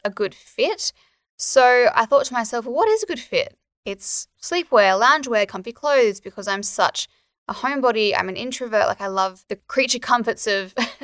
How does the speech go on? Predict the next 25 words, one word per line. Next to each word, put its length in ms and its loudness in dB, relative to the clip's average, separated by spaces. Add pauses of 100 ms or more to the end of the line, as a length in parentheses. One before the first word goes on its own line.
(280)
<laughs> 580 -12
being 300 6
in 100 0
your 160 4
own 160 2
house 420 0
and 200 -6
snuggled 400 0
up 160 2
with 100 -6
your 160 0
dog 400 4
watching 380 0
a 60 -8
scary 320 -2
movie. 320 -6
Like, 120 0
that's 200 -6
my 240 0
absolute 640 -4 (500)
dream. 600 -2
I 120 2
just, 180 -6
that's, 240 -6
like, 100 -20